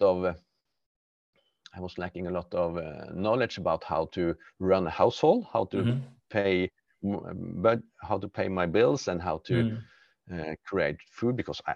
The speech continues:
Speaker 1: I was never home with my parents, so they, they didn't have any kind of, uh, impact on me at all. So, uh, and when I w-, left my grandfather, he was,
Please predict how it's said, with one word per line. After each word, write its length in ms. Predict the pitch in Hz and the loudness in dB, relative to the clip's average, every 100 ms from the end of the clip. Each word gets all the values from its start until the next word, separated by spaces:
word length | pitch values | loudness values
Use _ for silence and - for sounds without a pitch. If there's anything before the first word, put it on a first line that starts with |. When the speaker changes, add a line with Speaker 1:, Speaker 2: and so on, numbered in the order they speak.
| - | -2
Speaker 1:
I 40 | 180 | -2
was 220 | 233 - | -2 -4
never 320 | 98 101 113 | -2 0 0
home 360 | 90 135 151 87 | 0 0 0 0
with 140 | 82 | -2
my 140 | 78 | -4
parents, 340 | - 180 98 - | -2 0 0 -2
so 120 | 95 | -2
they, 300 | 110 120 113 _ _ _ _ _ _ _ - | 0 0 -4 _ _ _ _ _ _ _ -6
they 100 | 95 | 0
didn't 260 | 123 110 | 2 0
have 160 | 110 107 | 0 -2
any 180 | 107 98 | -2 0
kind 240 | 98 101 | 2 6
of, 200 | 95 85 - - _ _ _ _ 147 - - - | 4 4 -6 -20 _ _ _ _ -20 -20 -18 -8
uh, 180 | 98 95 | -6 -2
impact 440 | 139 143 87 - 90 | -2 -2 -4 -6 -6
on 80 | |
me 100 | 85 | -4
at 120 | 78 98 | -4 4
all. 260 | 120 90 | 6 6
So, 500 | 73 95 90 90 90 _ _ _ _ _ _ _ _ _ _ 98 | 4 4 6 6 4 _ _ _ _ _ _ _ _ _ _ -6
uh, 160 | 95 95 | -4 -2
and 300 | 98 98 98 | -2 0 0
when 140 | 98 | 2
I 80 | 95 | 2
w-, 200 | 95 - _ - | 0 -6 _ -4
left 220 | 95 - | -2 -2
my 100 | 95 | -4
grandfather, 540 | 90 113 143 - 90 87 | 0 0 0 0 0 0
he 240 | 90 101 | -2 -4
was, 380 | 92 87 - | 0 -2 -4